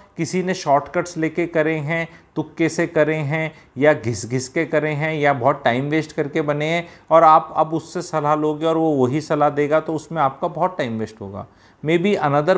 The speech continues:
person may be better person, जिसने खर्चा पानी करके, टाइम बचा के, एनर्जी बचा के उस सॉल्यूशन को जल्दी सॉल्व कर लिया और आपकी ऐसी तैसी नहीं।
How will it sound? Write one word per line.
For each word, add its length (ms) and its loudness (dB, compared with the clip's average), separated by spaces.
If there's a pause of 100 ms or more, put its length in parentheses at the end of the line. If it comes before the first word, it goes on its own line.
person 260 0 (220)
may 200 -2
be 140 0
better 240 0 (180)
person, 340 -4 (340)
जिसने 480 -2 (400)
खर्चा 300 2
पानी 320 0
करके, 360 -2
टाइम 320 -2
बचा 240 -2
के, 140 -4
एनर्जी 360 -2
बचा 280 0
के 120 -4
उस 160 -6
सॉल्यूशन 400 -4
को 260 -6 (140)
जल्दी 420 0
सॉल्व 300 -2
कर 180 -6
लिया 180 0
और 100 2
आपकी 320 0
ऐसी 180 -6
तैसी 320 -10
नहीं। 220 -12